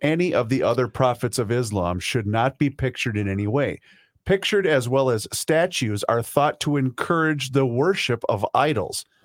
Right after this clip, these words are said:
This is uncontroversial in many parts of the Islamic world. That according to the B B C.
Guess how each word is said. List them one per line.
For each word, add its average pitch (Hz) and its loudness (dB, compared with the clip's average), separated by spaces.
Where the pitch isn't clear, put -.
This 110 -2
is 110 -4
uncontroversial 110 -2
in 98 0
many 101 -2
parts 101 -2
of 95 -4
the 101 -4
Islamic 87 -4
world. - -6
That 87 -2
according 90 -6
to 95 -8
the 90 -10
B 90 -6
B 73 -10
C. - -12